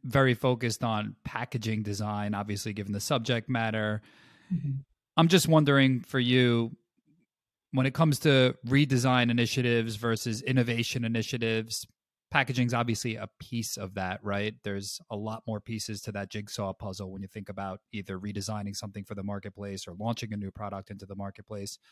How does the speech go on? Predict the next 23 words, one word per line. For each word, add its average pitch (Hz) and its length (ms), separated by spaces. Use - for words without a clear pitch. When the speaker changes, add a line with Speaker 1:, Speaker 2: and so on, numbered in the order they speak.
Speaker 1:
Do 139 140
you 143 560
have 147 140
a 139 60
preference? 143 580
Do 139 80
you - 20
have 131 80
a 135 40
favorite 135 580
to 147 100
work 139 300
on? 147 260
Do 127 80
you 123 180
like 127 220
working 127 340
on 127 440
innovation 151 640
more, 143 380
or 120 80
is 117 120
there 120 300